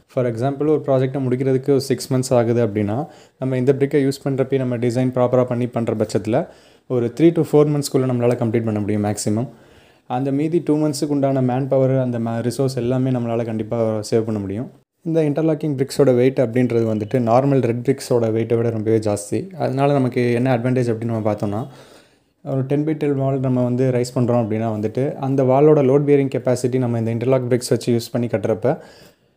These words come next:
ஆ, நார்மல் ரெட் பிரிக்ஸை வச்சு கட்டுறதை விட ரொம்பவே ஜாஸ்தியா இருக்கும். இதை மண்ணுல இருந்து தானே மேக் பண்றாங்க, இதோட லைஃப் வந்து எவ்வளோ நாள் வரும் அப்படின்ற கொஸ்டின் கண்டிப்பா ரைஸ் ஆகும். இதோட லைஃப் அப்படின்னு நம்ம பார்த்துட்டோம் அப்படின்னா, கண்டிப்பா வந்துட்டு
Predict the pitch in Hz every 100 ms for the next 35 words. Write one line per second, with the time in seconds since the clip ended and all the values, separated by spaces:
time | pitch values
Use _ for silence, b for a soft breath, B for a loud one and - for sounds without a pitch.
0 | _ 147 127 127 127 131 151 156 135 131
1 | 143 143 - 131 - 127 127 123 123 123
2 | 165 127 120 127 113 113 - 117 104 98
3 | 135 - _ _ _ - 139 135 135 165
4 | 156 143 151 151 139 135 139 127 120 123
5 | 123 120 120 139 147 127 127 123 123 123
6 | 120 110 117 117 104 113 113 113 123 113
7 | 107 107 110 107 107 95 104 - - -
8 | - - - - 139 151 147 139 151 156
9 | 131 139 131 120 123 123 127 117 110 117
10 | 131 117 123 131 127 117 113 131